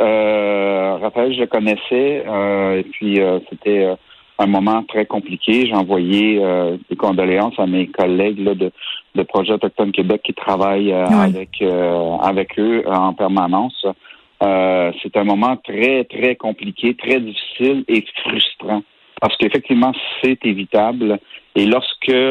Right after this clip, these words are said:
Speaker 1: on a quelqu'un qui décède de froid à Montréal, dans la rue, en hiver, ou quelque chose comme ça, ben, ça démontre un échec de la société. Il y a quelque chose qu'on fait de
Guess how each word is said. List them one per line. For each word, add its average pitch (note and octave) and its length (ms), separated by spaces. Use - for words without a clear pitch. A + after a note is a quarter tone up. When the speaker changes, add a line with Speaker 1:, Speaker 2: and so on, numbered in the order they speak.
Speaker 1:
on G#2 440
a B2 340
quelqu'un B2 480
qui - 180
décède G2+ 840
de G#2+ 140
froid A2 340
à G2 180
Montréal, G2+ 480
dans G2 160
la F#2 200
rue, A#2+ 360
en G2+ 140
hiver, G2+ 420
ou G#2+ 60
quelque - 80
chose G2+ 160
comme F#2 200
ça, A2+ 100
ben, G2+ 160
ça G#2 100
démontre G#2+ 480
un G2 160
échec G2+ 360
de G#2 60
la F#2 60
société. G2 340
Il A#2 80
y G#2 40
a F#2 60
quelque - 180
chose D3 260
qu'on G2 160
fait - 160
de - 80